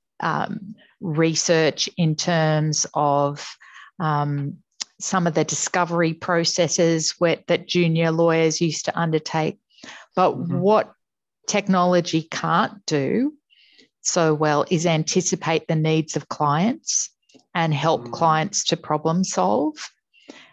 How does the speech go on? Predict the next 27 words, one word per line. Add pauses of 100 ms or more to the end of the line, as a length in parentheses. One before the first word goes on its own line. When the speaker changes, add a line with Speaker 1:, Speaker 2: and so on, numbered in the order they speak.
(180)
Speaker 1:
and
Speaker 2:
Mm.
Speaker 1:
reassure
clients.
And
that's
where
soft
skills
are
just
so
important. (680)
And,
and
I
think,
you
know,
if
I
think
about (640)
my
own (420)
adult (760)
and